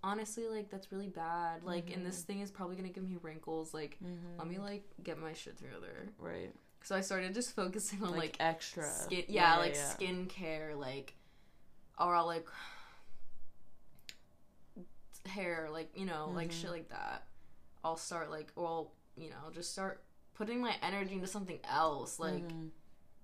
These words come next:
Speaker 1: that's gonna actually, like, be better in the
Speaker 2: Yeah.
Speaker 1: long run, not this, like,
Speaker 2: 'Cause I feel like you just
Speaker 1: nonsense
Speaker 2: get,
Speaker 1: thing.
Speaker 2: like, the more and more you think about it, it's just, like, anxiety and, like,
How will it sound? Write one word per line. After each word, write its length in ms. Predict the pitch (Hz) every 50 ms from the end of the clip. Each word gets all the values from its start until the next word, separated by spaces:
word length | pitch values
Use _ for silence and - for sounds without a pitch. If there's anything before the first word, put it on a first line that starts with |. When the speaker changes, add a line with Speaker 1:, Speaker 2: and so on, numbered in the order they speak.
| - - - - - - - - - -
Speaker 1:
that's 300 | 175 170 - - - 180 175 147 - -
gonna 240 | - 190 185 180 165 -
actually, 380 | 151 156 165 - - 180 175
like, 200 | 165 156 156 151
be 100 | - 160
better 320 | 151 - 147 139 151 151 156
in 60 | 151
the 80 | 156
Speaker 2:
Yeah. 140 | 151 147 151
Speaker 1:
long 180 | 151 156 156 156
run, 320 | 151 147 147 147 143 - 156
not 220 | 160 160 156 -
this, 240 | 160 160 - - -
like, 100 | - -
Speaker 2:
'Cause 120 | - 131
I 40 | 196
feel 160 | 190 202 196
like 100 | 196 202 196
you 60 | 208 196
just 220 | 214 214 202 -
Speaker 1:
nonsense 60 | -
Speaker 2:
get, 60 | 214 202 180
Speaker 1:
thing. 20 | - 175 165 160 165
Speaker 2:
like, 80 | 165 - - - - - - - - -
the 80 | 185
more 220 | 170 170 170 165 165
and 100 | 165 165
more 140 | 165 160 160
you 100 | 151 151
think 260 | 156 - 156 151 -
about 280 | 156 - - - - -
it, 80 | - - -
it's 120 | - - -
just, 220 | - - - -
like, 200 | - - - - - - - - -
anxiety 920 | 170 170 165 156 160 160 151 151 156 156 156 151 147 147 147 147 147 147 143 143 147 147
and, 200 | 139 139 135 135
like, 340 | 135 135 135 143 143 143